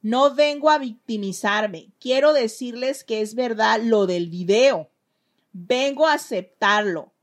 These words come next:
Lo que ve-, vengo a aceptar todo lo que venga porque esa es la consecuencia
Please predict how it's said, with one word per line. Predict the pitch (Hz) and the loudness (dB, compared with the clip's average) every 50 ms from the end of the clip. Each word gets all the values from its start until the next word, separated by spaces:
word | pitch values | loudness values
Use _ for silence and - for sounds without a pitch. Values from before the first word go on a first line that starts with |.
| _ _ _ _ | _ _ _ _
Lo | - 220 226 233 226 220 220 | -10 -6 -4 -4 -4 -4 -4
que | - 220 220 220 | -6 -6 -4 -4
ve-, | 226 240 247 254 262 - | -4 -4 -6 -8 -10 -8
vengo | 233 226 254 262 269 269 302 311 | -6 -4 -4 -4 -2 0 0 0
a | |
aceptar | 311 311 - 226 214 - - 240 233 247 277 277 _ | 0 -2 -6 -10 -10 -8 -4 -2 -2 -2 -4 -6 _
todo | - 247 240 240 240 262 262 | -8 -6 -6 -4 -4 -4 -4
lo | 254 254 254 | -6 -8 -8
que | - 214 202 | -8 -8 -6
venga | 196 202 202 202 202 220 226 220 - | -6 -6 -8 -6 -4 -4 -4 -4 -6
porque | 208 190 190 - 214 214 220 | -10 -12 -10 -8 -8 -6 -6
esa | 233 226 - 269 240 233 233 226 | -6 -6 -4 -2 -2 0 0 -2
es | 226 233 | -2 -4
la | 233 240 233 | -4 -6 -6
consecuencia | - 220 202 - - 190 185 _ - 202 202 202 196 - 254 233 233 - | -6 -8 -8 -8 -10 -12 -8 _ -4 -4 -4 -6 -8 -8 -10 -10 -10 -12